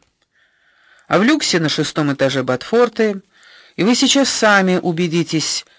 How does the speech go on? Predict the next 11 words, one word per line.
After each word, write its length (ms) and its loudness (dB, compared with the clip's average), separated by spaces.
что 220 -6
я 360 4
их 120 0
довёз 500 2
в 80 -2
наилучшем 680 0
виде". 480 -4
Он 160 -4
разозлился 800 0
как-то 320 -4
по-детски 840 -2